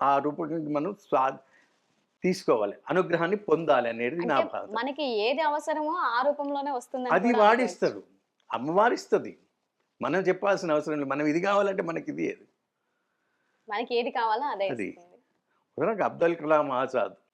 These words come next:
Speaker 1: మనకు తెలిసిన వాడే. ఆయన ఇంజనీర్ కావాలి, గొప్ప ఇది కావాలని పోయిండు.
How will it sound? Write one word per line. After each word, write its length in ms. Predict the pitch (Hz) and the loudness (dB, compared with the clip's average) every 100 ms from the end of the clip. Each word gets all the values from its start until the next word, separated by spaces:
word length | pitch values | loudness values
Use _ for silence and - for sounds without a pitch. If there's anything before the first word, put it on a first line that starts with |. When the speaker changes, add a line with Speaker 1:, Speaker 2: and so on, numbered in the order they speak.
| _ | _
Speaker 1:
మనకు 160 | 123 101 | -10 -6
తెలిసిన 320 | 123 113 139 | -4 -4 -4
వాడే. 360 | 120 101 90 - _ _ _ _ _ - - _ 113 | -2 -2 -6 -14 _ _ _ _ _ -20 -20 _ 0
ఆయన 220 | 147 165 | 2 2
ఇంజనీర్ 480 | 147 143 156 165 151 | 0 2 2 2 4
కావాలి, 300 | 151 143 160 | 6 4 4
గొప్ప 240 | 139 - | -2 0
ఇది 220 | 147 143 | 2 4
కావాలని 460 | 139 139 139 127 180 | 4 4 2 2 -2
పోయిండు. 440 | - 131 113 104 | 0 -2 -2 -10